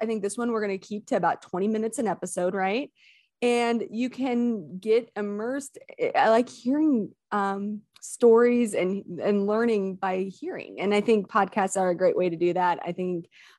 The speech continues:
um, I listen to podcasts personally. I listen to 'em in my car and I listen to 'em on the treadmill. So that's where I listen. And I think when you start building in hab-, podcasts into your habits every day, you start, g-, g-,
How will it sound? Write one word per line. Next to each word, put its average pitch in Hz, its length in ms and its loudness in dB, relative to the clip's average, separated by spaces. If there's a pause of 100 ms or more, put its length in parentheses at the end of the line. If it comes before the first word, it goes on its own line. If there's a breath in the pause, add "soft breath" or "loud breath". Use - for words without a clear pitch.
um, 180 180 0
I 202 140 2
listen 226 260 2
to 226 60 0
podcasts 214 520 -2
personally. 262 540 -4
I 233 80 -2
listen 208 240 -2
to 208 80 -4
'em 180 100 0
in 160 120 -6
my 110 140 -10
car 233 460 -2 (300 soft breath)
and 190 100 -2
I 190 40 2
listen 196 200 -2
to 220 100 -2
'em 214 80 0
on 214 100 0
the 226 80 -2
treadmill. 165 460 -4
So 175 640 0
that's 226 480 -2
where 202 240 0
I 202 160 0
listen. 214 480 -2 (120)
And 175 480 -2
I 185 140 2
think 196 320 -2
when 185 120 0
you 185 60 -2
start 202 340 -4
building 202 280 2
in 196 140 -2
hab-, 196 320 -4 (160)
podcasts 214 420 -2
into 214 220 -4
your 180 140 0
habits 208 340 -2
every 247 200 -2
day, 277 280 -2 (300 soft breath)
you 196 100 -2
start, 190 520 -2
g-, 180 120 -12 (240)
g-, - 120 -14